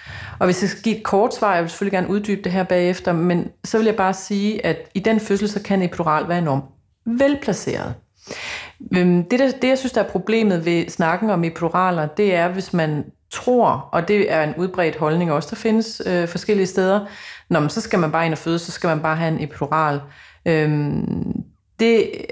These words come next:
er typisk en dårlig epiduraloplevelse. Det der med, at man sætter sin lid til, at epiduralen føder for en agtig, ikke? Øh, sådan er det jo ikke. Nogle gange så virker den ikke, andre gange så virker den kun delvist,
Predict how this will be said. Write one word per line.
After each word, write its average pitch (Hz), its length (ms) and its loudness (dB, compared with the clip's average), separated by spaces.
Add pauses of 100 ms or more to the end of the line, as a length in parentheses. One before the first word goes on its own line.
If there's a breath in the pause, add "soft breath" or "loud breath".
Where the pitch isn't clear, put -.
(240)
er 175 380 2
typisk 240 480 -2
en 170 100 4
dårlig 202 300 2
epiduraloplevelse. 143 1000 -4
Det 175 100 2
der 165 100 4
med, 156 180 4
at 160 100 2
man 151 120 2
sætter 170 260 0
sin 180 220 0
lid 170 220 2
til, 160 440 -2
at 160 120 -2
epiduralen 147 460 0
føder 160 380 0
for 175 160 -2
en 139 240 0
agtig, 139 340 -2
ikke? 233 200 0 (380 loud breath)
Øh, 160 160 4
sådan 240 200 4
er 202 140 4
det 202 120 2
jo 156 80 0
ikke. 151 220 -2
Nogle 208 160 4
gange 170 160 2
så 175 100 -4
virker 151 400 -2
den 214 160 0
ikke, 208 260 -2
andre 165 200 0
gange 165 180 0
så 165 120 -6
virker 170 280 0
den 156 100 0
kun 156 180 0
delvist, 175 720 0